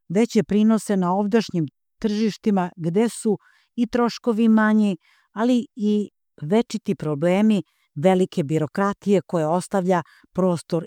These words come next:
i za korupciju, naveo je Mario Kujanović iz kompanije sog.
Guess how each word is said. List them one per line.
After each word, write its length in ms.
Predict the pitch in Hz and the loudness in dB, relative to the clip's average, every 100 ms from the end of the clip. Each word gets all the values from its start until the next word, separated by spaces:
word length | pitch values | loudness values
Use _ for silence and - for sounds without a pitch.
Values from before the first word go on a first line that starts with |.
| - | -6
i 100 | 190 | -4
za 140 | 185 | -4
korupciju, 720 | - 175 170 151 - 180 165 - _ _ | -4 -2 -2 -4 -6 -2 -2 -4 _ _
naveo 580 | 147 147 147 160 160 156 | -4 -2 0 2 2 2
je 100 | 151 | 2
Mario 540 | 160 165 156 156 143 - - _ _ _ | 2 0 0 0 -4 -6 -20 _ _ _
Kujanović 880 | - 156 160 180 214 190 180 - - - _ | -4 -2 0 2 2 2 -2 -6 -14 -18 _
iz 240 | - 202 160 | -4 -2 -2
kompanije 800 | - 147 180 170 175 175 165 147 _ _ | -4 -4 -2 -2 0 2 0 -4 _ _
sog. 420 | - - 175 123 | -20 -8 -6 -6